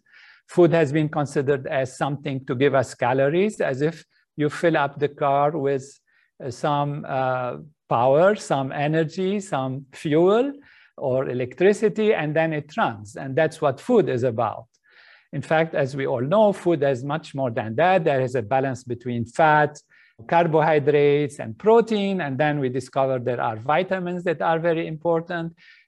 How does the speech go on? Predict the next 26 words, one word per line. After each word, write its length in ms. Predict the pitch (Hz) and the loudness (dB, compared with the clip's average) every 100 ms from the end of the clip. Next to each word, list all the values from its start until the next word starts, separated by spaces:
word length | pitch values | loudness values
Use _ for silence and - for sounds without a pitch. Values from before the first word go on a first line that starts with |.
| - | -6
And 240 | 160 160 | 0 2
then 240 | 147 143 143 | 2 2 0
scientists 560 | - 131 131 131 123 | -4 -4 -4 -6 -8
discover 580 | 131 127 - 139 135 127 | -6 -8 2 2 4 2
very 340 | 123 165 160 139 | 4 4 4 -2
important 840 | 131 147 143 143 139 135 135 135 _ _ _ - | -2 2 2 0 -4 -4 -6 -12 _ _ _ -14
micronutrients, 1500 | 139 139 151 - 131 127 196 208 202 190 185 185 185 - - _ _ - | -6 -2 -2 -2 -4 -2 -2 -2 2 4 2 -2 -6 -10 -20 _ _ -6
then 220 | 135 135 | -4 -4
phytonutrients. 1400 | - 151 151 175 190 185 185 190 185 175 175 175 - - _ _ | -2 2 2 2 -2 -4 -6 -4 -2 -2 -4 -6 -10 -20 _ _
Then 240 | 151 147 147 | 0 0 2
we 140 | 143 | 0
know 220 | 147 151 | 0 0
in 180 | 131 131 | -2 -8
food 360 | - 170 156 139 | -4 0 2 2
there 160 | 135 | 0
are 200 | 135 127 - | 0 -2 -4
anti-inflammatory 1300 | 160 165 151 135 - 135 131 165 170 185 185 185 185 254 | -4 -2 -4 -6 -6 -4 0 0 0 2 2 0 -2 -6
ingredients 960 | 160 147 160 165 156 165 170 165 - | -4 0 2 2 0 -2 -4 -8 -10
that 200 | 131 127 | -8 -4
are 160 | 143 123 | -2 -2
helpful 560 | 147 180 180 - 170 165 | 2 0 0 0 -2 0
to 160 | 151 | -4
heal, 540 | 127 175 185 185 185 185 _ _ _ | -4 -2 2 2 2 -2 _ _ _
that 160 | 143 139 | -2 0
are 200 | 139 139 | 0 -2
antitoxins, 1300 | - 139 - 127 - 220 - 196 185 175 175 - | -6 -8 -8 -2 0 0 -2 -4 -2 -4 -6 -10